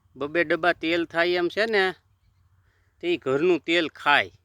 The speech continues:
હા. નકર તમને જ ખબર છે ને સાહેબ, બજારનું ખાહે એટલે નીકળી ખંજવાળ આવશે. હા, તમને બધી ખબર જ છે સાહેબ.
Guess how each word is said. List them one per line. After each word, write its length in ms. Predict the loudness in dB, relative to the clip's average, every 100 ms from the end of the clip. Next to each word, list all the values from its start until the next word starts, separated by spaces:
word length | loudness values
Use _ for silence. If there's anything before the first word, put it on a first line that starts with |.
| _ _ _ _ _ _ _ _ _ _ _ -12
હા. 300 | -6 -6 -6 -14 _ _ _ _ _ _ -6
નકર 160 | -4
તમને 360 | -2 0 2 0
જ 40 |
ખબર 320 | 0 -4 -2 -2
છે 140 | -2
ને 80 | 0
સાહેબ, 200 | 0 0
બજારનું 520 | 0 0 2 2 0
ખાહે 360 | 0 0 2 0
એટલે 200 | 0 -2
નીકળી 280 | -2 -2
ખંજવાળ 500 | -4 -4 -4 2 4
આવશે. 520 | 4 2 0 0 0 -2 _ _ _ _ _ _ _ _ _ _ -20 -20 -20 -20 -20 -20 _ _ _ _ _ _ 2
હા, 1040 | 6 6 6 6 6 4 4 0 -2 -4 -8
તમને 300 | -6 -4 -4
બધી 340 | -6 -6 -6
ખબર 460 | -6 -8 -4 -2 -4
જ 100 | -4
છે 180 | -4
સાહેબ. 240 | -4 -6